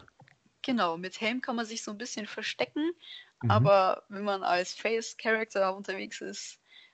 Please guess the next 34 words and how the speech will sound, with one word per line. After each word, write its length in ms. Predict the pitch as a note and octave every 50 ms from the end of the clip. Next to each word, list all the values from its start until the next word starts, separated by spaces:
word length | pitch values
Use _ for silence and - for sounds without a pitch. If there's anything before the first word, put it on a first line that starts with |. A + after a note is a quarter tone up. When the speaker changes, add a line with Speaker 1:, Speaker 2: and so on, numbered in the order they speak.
| _ _ -
Speaker 1:
ist 200 | - G3 - -
das 140 | F#3+ -
ein 80 | G3+ F#3
bisschen, 500 | F3 F#3+ - - - F#3 F3+ F3 F3+ F3 _ _
ja, 260 | - D#3 D#3 E3 E3+ - _ _ _
äh, 240 | - - E3 D#3+ E3+ - - - - - -
<laughs> 440 | C#4 - - - F#4+ - _ -
die 60 | - G3+
Nervosität 880 | G3 F#3+ G3 - _ - - G3+ G#3+ A3+ G#3+ G#3 - - A#3+ - -
ist 180 | - G#3 - -
auf 120 | - - -
jeden 80 | F3+ -
Fall 100 | F3+ D#3
groß. 280 | - D#3 - - - _ -
Speaker 2:
Siehst 160 | - - -
du 60 | F3 F3
Unterschiede 480 | - F3 A3+ G#3 - - G#3+ G#3+ G#3+ A3+
in 140 | G3 F3+
den 120 | F#3 F3+ F3
Situationen, 580 | - F#3 - E3+ D#3+ D3+ - - D#3+ F3+ G3
die 100 | F#3 E3+
wir 80 | D#3+ D#3+
gerade 240 | - - D#3 E3+ F3+
beschrieben 420 | E3+ E3 - - F3+ F#3+ F#3 F3
haben? 140 | F3 F3+ F3
Also 440 | - C#3 C#3+ C#3+ D3 C#3+ C#3 C#3+ - - _ _ _ _ _ _ _ _ _ -
auf 160 | - C3+ -
der 640 | - C3 B2 B2 A#2+ A#2 A#2+ A#2+ A#2+ - - - -
Comic-Con 440 | - D3 E3 F3+ F3+ - D#3+ E3 E3
bei 60 | D3+ C3
dem 120 | B2+ B2
Cosplay-Contest, 840 | B2 - D#3 - - - E3 - - E3 E3 - D3+ D3 - - -
wo 80 | C3+
du, 240 | C3+ C3+ B2+ B2 B2